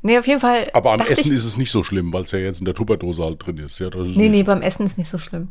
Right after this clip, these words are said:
Speaker 2: Mhm.
Speaker 1: Also, <laughs> ich habe ja jetzt wieder einen Schutzfilm drauf gemacht. Musst du ja auch wissen, ich hab ja Physik studiert. Also, <laughs> nicht.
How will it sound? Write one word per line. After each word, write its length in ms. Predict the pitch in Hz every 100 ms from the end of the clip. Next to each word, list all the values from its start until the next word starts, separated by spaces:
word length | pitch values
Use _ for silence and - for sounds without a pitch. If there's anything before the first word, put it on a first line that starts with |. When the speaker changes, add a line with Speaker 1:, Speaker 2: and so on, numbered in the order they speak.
| -
Speaker 2:
Mhm. 240 | 98 95 208
Speaker 1:
Also, 200 | 202 226 247 202 226 -
<laughs> 440 | - - - - -
ich 160 | 165
habe 160 | 262 269
ja 60 | 240
jetzt 260 | 226 -
wieder 140 | 220 220
einen 80 |
Schutzfilm 480 | 208 - - - 165
drauf 320 | 160 - 160
gemacht. 460 | - 165 196 - -
Musst 220 | 190 175 -
du 60 |
ja 100 | 170
auch 120 | 190
wissen, 240 | 170 160 170
ich 120 | - 180 -
hab 160 | 190 -
ja 60 |
Physik 320 | 175 175 196
studiert. 380 | - 185 214 196 - - - - -
Also, 280 | 220 262 285
<laughs> 2750 | - - - - - - - - - - - - - - 539 - 539 - - - - 554 494 381 320 - _ _ -
nicht. 380 | 185 180 -